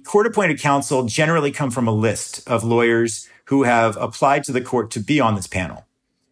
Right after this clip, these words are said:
And you have to meet certain requirements. You have to have filed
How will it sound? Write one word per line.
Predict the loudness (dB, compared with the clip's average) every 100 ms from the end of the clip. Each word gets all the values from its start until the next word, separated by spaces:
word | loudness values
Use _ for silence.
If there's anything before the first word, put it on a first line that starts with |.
| _
And | 0 2 2 2 -2 -4
you | -4 0
have | 2 0
to | 0
meet | 0 0 -2
certain | -4 -2 -4
requirements. | 0 0 0 -6 -6
You |
have | -6 -6
to | -6
have | -6
filed | -2 0 2 0 -4